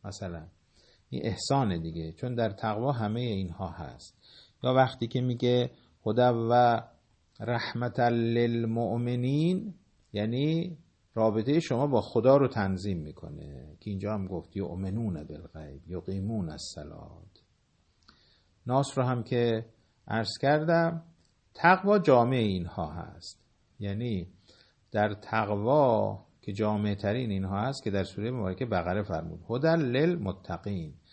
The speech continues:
انسان مراقب، انسان، اه، انسانی که به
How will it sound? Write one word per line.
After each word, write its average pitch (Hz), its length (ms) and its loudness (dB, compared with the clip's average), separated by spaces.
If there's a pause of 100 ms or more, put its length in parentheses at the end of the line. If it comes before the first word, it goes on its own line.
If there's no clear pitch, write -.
(300)
انسان 104 800 -2 (680)
مراقب، 104 680 -2
انسان، 98 500 -4
اه، 101 260 -4 (2250)
انسانی 110 440 -2
که 101 120 -6
به 98 380 -2